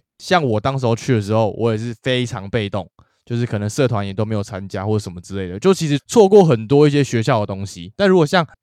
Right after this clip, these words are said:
Andy 这样子，毕竟你都出国了，然后去找做一个你自己真的想做的，反正是或不是都对自己也无伤大雅，就是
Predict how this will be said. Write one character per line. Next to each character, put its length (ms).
Andy 360
这 60
样 160
子， 240
毕 100
竟 140
你 40
都 120
出 200
国 240
了， 220
然 140
后 40
去 140
找 280
做 340
一 80
个 400
你 180
自 160
己 100
真 160
的 80
想 220
做 220
的， 240
反 120
正 200
是 260
或 140
不 140
是 180
都 300
对 160
自 140
己 80
也 220
无 180
伤 200
大 220
雅， 160
就 140
是 120